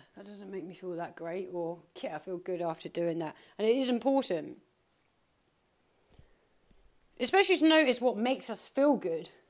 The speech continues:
and what doesn't. Are you continuously doing activities, having experiences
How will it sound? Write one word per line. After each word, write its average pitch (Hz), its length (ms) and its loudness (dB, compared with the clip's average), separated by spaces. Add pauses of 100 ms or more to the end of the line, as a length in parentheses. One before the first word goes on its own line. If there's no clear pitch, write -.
(100)
and 196 140 -6
what 214 220 -6
doesn't. 185 420 -2
Are 160 80 -10
you 220 220 -4
continuously 247 960 -2
doing 240 380 -2
activities, 233 840 -6
having 220 240 0
experiences 214 1000 -2